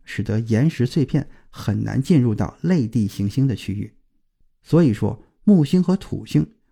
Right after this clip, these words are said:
不仅创造了地球的合适生存的环境，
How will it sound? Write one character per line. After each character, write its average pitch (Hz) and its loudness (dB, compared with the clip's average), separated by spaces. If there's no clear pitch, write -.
不 220 4
仅 - 0
创 151 2
造 139 0
了 117 -2
地 170 0
球 113 -4
的 127 -2
合 110 -4
适 135 -2
生 180 0
存 107 -4
的 139 0
环 - -10
境， 160 -2